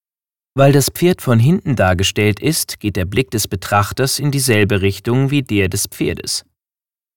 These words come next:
Dies spiegelt Franz Marcs Bestreben wider, sich in die Seele der Tiere einzufühlen. Es ist, als ob wir die Welt aus der Perspektive des Pferdes erleben würden.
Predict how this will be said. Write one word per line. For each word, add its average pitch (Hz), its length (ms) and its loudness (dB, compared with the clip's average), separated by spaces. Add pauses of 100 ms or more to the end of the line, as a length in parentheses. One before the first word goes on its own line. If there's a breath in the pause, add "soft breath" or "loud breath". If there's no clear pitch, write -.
(160)
Dies 170 240 2
spiegelt 151 420 0
Franz - 360 0
Marcs 113 420 2
Bestreben 117 560 -2
wider, 120 340 4 (340 loud breath)
sich 120 300 -2
in 113 140 2
die 110 100 2
Seele 123 480 4
der 107 200 0
Tiere 131 500 0
einzufühlen. 107 760 -2 (1080)
Es 131 180 2
ist, - 240 -2
als - 200 -2
ob 135 160 -4
wir 151 100 2
die 127 200 4
Welt 123 360 2
aus 127 180 0
der 131 100 0
Perspektive 135 760 -2
des 139 180 0
Pferdes 104 540 -2
erleben 90 480 -2
würden. 80 340 -8